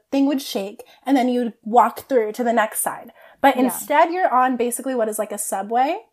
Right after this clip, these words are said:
Speaker 1: and it moves you from one location to the next, also while, like, shaking and feeling like Star Tours. And you're all
Speaker 2: Yeah.
Speaker 1: standing. It's literally a subway. But we, so, like, we're not completely stupid. Like, there was some common sense involved.
Speaker 2: Yeah,
Speaker 1: We just didn't
Speaker 2: yeah.
Speaker 1: think you'd walk through the same door you just walked through.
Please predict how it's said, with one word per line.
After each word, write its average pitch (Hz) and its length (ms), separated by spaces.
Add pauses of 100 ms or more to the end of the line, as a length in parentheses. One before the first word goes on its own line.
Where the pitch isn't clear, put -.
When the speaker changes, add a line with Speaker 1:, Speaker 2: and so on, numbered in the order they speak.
(120)
Speaker 1:
and 269 120
it 233 100
moves 247 300
you 277 100
from 254 200
one 226 140
location 226 360
to 226 80
the 208 80
next, 202 380
also 220 320
while, 208 180
like, 202 180
shaking 214 440
and 208 120
feeling 208 280
like 202 180
Star 190 220
Tours. - 500 (180)
And 262 140
you're 240 100
all 262 60
Speaker 2:
Yeah. 285 40
Speaker 1:
standing. 202 480
It's 196 140
literally 214 380
a 214 60
subway. 214 540 (580)
But 277 260
we, 349 340 (480)
so, 403 100
like, 403 140
we're 403 100
not - 380
completely 381 520
stupid. 285 680
Like, 277 120
there 330 100
was 415 120
some 466 140
common 302 360
sense 254 300
involved. 208 400
Speaker 2:
Yeah, 269 100
Speaker 1:
We 220 60
just 196 140
didn't 392 160
Speaker 2:
yeah. - 40
Speaker 1:
think 330 160
you'd 277 200
walk 277 360
through 277 180
the 254 120
same 240 200
door 220 160
you 214 140
just 202 380
walked 196 300
through. 320 300